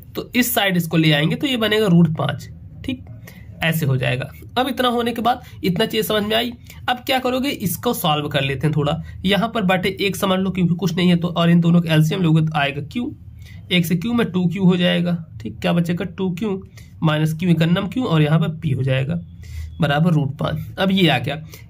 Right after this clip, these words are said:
इसको क्या करो, एक समीकरण एक मान लो, इसको मान लो या फिर इसको, चलो मान लो इसी समीकरण एक मान लेते हैं।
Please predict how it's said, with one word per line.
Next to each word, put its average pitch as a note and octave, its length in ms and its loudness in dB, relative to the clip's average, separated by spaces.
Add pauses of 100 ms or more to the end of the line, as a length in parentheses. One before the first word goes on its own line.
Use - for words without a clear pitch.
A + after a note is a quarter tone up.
इसको C#4 260 2
क्या C4+ 160 2
करो, C#4 320 -2 (180)
एक A#3+ 220 0 (100)
समीकरण G#3 480 2
एक D3+ 220 2
मान C3 200 2
लो, C#3+ 240 -4 (120)
इसको F3 240 2
मान G#3+ 160 0
लो A#3 60 -2
या A3 60 2
फिर G3 140 -4
इसको, D#3+ 260 2
चलो F#3+ 200 0
मान F#3 160 0
लो F#3+ 80 -2
इसी E3+ 280 0
समीकरण D#3+ 440 4
एक D#3+ 160 -2
मान C3 180 2
लेते B2+ 260 -2
हैं। D#3+ 240 0